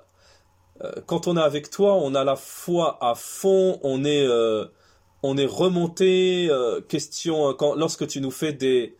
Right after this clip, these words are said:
des exhortations. Et lorsqu'on n'est plus avec toi, euh, lorsqu'on n'est plus avec toi, subhanallah, euh, est-ce qu'on est des hypocrites, ça ? On, on, on n'est plus pareil, la foi, elle est plus pareille, on est plus, on ressent plus cette, euh,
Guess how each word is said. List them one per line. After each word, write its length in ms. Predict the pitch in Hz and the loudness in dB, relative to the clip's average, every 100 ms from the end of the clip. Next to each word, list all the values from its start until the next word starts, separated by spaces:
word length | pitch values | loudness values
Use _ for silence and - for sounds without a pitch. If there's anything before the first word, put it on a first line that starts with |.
| _ _ _ - | _ _ _ -8
des 260 | 123 139 | -4 -4
exhortations. 800 | 151 147 143 147 - - 196 359 - _ _ _ _ _ _ _ _ _ _ _ _ _ _ _ _ _ _ _ | -4 -2 0 0 -2 -2 -2 -2 -10 _ _ _ _ _ _ _ _ _ _ _ _ _ _ _ _ _ _ _
Et 180 | 139 139 | 0 2
lorsqu'on 360 | 180 190 - 170 | 0 -2 -4 -4
n'est 100 | 151 | -4
plus 220 | 208 208 | 0 0
avec 260 | 175 170 | 0 -4
toi, 400 | - 208 214 202 | 0 0 2 2
euh, 480 | 147 131 117 110 98 - _ _ _ _ _ _ _ _ _ _ _ _ _ - | 2 2 2 0 -2 -8 _ _ _ _ _ _ _ _ _ _ _ _ _ -8
lorsqu'on 340 | 139 185 - 175 | -2 -2 -2 -4
n'est 120 | 147 | -2
plus 160 | 180 | 0
avec 200 | 185 165 | 0 2
toi, 140 | 170 214 | 0 0
subhanallah, 840 | - - 180 170 160 196 190 156 | -2 -6 -4 -2 0 0 0 0
euh, 220 | 123 135 - - _ _ _ _ - - - _ _ | -2 -4 -8 -16 _ _ _ _ -20 -20 -20 _ _
est-ce 180 | 175 175 | -4 -2
qu'on 140 | 185 190 | -2 0
est 80 | |
des 240 | 165 151 165 | 0 -2 -2
hypocrites, 420 | 180 170 - 180 | -2 -2 -2 -4
ça ? 240 | - 139 - | -4 -4 -6
On, 100 | - | -4
on, 160 | 139 - | -4 -2
on 100 | 147 | -2
n'est 80 | 165 | 0
plus 180 | 165 208 | -2 -2
pareil, 300 | 190 180 165 | 0 0 0
la 100 | 135 | -4
foi, 220 | - 185 | 0 0
elle 80 | 147 | 0
est 40 | |
plus 180 | - 170 | -6 -2
pareille, 340 | 160 143 190 | -2 0 0
on 120 | 156 127 | -2 -4
est 60 | |
plus, 160 | 123 - | -6 -6
on 140 | 135 | -2
ressent 300 | 143 151 165 | -2 -2 -6
plus 220 | - 233 | -6 -6
cette, 340 | 214 165 - 151 | -4 -4 -2 0
euh, 260 | 135 123 | 0 0